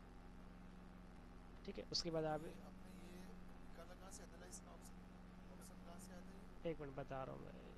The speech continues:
Speaker 1: गायब हो गया ये कि जगह नहीं था ना। जिस graph को analyze करना है उस पर right click करें और analyze पे चले जाएं। लेकिन मैं कह रहा हूँ ना, ये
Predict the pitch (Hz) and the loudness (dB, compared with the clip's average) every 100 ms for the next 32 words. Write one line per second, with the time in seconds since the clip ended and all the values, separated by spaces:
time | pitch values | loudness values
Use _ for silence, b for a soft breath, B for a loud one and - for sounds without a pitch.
0 | - - 139 139 135 131 123 139 143 147 | -4 -4 2 2 2 0 0 0 0 0
1 | 139 131 131 139 135 131 143 156 143 139 | 0 0 2 2 2 2 0 -2 -2 -4
2 | - - - - - - - - - - | -4 -4 -4 -4 -4 -4 -4 -4 -4 -4
3 | - - - - - - - - - - | -4 -4 -4 -4 -6 -6 -6 -6 -6 -6
4 | - - - - - - B B B - | -6 -6 -6 -6 -4 -4 B B B -6
5 | - - 233 208 202 190 208 - 220 196 | -4 8 8 10 12 12 12 12 10 12
6 | 190 202 - 185 208 190 - 185 156 175 | 12 10 10 8 10 8 10 10 10 8
7 | 196 208 - 202 262 - - - B B | 6 6 10 10 10 6 -4 -4 B B
8 | B - - - - 165 208 175 160 147 | B -6 -6 -4 10 10 12 10 10 10
9 | 147 - 143 127 120 120 123 143 175 214 | 8 6 4 4 0 0 0 2 8 10
10 | 220 214 220 233 233 202 | 10 12 12 12 10 10